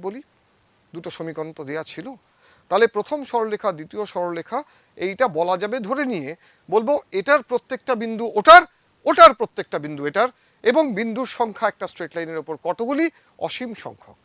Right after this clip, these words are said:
There are infinite number of points and each and every point lying on a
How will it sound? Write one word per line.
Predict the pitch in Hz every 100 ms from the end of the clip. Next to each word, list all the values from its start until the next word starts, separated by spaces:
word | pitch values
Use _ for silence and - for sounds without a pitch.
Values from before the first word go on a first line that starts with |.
| _ _ -
There | 170 220
are | 208 -
infinite | 226 214 262 285 269 196
number | 185 170 151
of | -
points | 117 104 - - _ _ 185
and | 202 - _ _ 254
each | 311 330
and | 285 269
every | 247 277 254
point | 143 117 - _ - 190
lying | 269 294 -
on |
a | 208